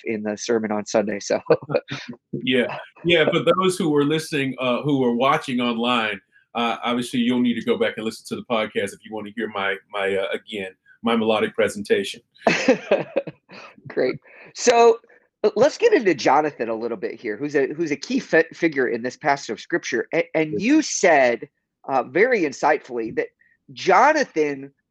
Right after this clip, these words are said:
Speaker 1: put himself in a position of risk several
Speaker 2: Mm-hmm.
Speaker 1: times during the story, uh, risking his relationship with his father, uh, risking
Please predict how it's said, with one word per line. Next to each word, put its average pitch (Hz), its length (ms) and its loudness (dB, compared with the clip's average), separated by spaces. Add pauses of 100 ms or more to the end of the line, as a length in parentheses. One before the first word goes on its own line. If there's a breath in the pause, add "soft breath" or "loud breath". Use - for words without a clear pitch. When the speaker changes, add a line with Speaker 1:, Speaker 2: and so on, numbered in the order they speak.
(160)
Speaker 1:
put 330 280 -6
himself 208 560 0
in 170 120 0
a 160 40 2
position 165 460 -4
of 110 120 -4
risk 120 580 -2 (220)
several 165 360 2
Speaker 2:
Mm-hmm. - 120 -2
Speaker 1:
times 127 260 2
during 113 180 -6
the 113 60 -16
story, 113 380 -8 (420)
uh, 131 260 6
risking 185 680 0
his 190 180 -2
relationship 165 500 0
with 156 120 -4
his 147 140 -4
father, 139 500 2 (320)
uh, 131 180 4 (340)
risking 185 920 0